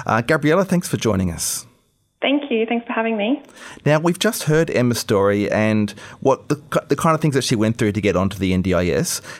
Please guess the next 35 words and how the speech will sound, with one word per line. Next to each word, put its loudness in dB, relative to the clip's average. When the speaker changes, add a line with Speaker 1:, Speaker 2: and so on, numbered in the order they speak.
Speaker 1:
Have 0
you 2
heard 0
stories 0
like 0
this -4
before? -2
Speaker 2:
Yes, 2
yes, 2
I 0
have. 0
They're 2
actually, 0
um, 0
it's -2
actually -2
quite -2
common. 0
Um, 2
uh, 0
we 2
get 2
a 4
lot 2
of 2
feedback 0
to 0
say 0
that -2
the 2
access -2
request -2
process -4
can -2
be 0